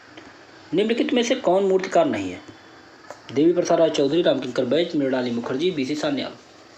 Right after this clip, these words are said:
तो यहाँ पे मूर्तिकार नहीं है बीसी सान्याल जी, ऑप्शन डी यहाँ पे सही होगा। अगला प्रश्न देखते हैं, पीआर दरोज का मनचाहा माध्यम कौन सा है?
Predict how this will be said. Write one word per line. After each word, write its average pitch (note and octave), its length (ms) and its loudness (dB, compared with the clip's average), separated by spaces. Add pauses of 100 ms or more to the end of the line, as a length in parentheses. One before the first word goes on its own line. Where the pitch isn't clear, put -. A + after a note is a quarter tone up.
(1120)
तो E3+ 80 -2
यहाँ G3 140 2
पे A#3 80 0
मूर्तिकार G#3+ 420 2
नहीं G#3 140 0
है G#3 100 -2
बीसी E3 220 0
सान्याल A#2 380 -4
जी, G#3 180 -6 (600)
ऑप्शन D3 300 -2
डी B2 80 -2
यहाँ G#2 180 -6
पे - 60 -8
सही - 160 -12
होगा। - 240 -16 (1300)
अगला C#3+ 160 2
प्रश्न E3 220 -2
देखते E3 220 0
हैं, G3+ 140 -6 (1300)
पीआर A3 340 4
दरोज C3 440 0 (1300)
का F#3 80 4
मनचाहा F3+ 440 2
माध्यम D#3+ 300 -2
कौन G#2+ 200 -6
सा - 160 -12
है? - 160 -12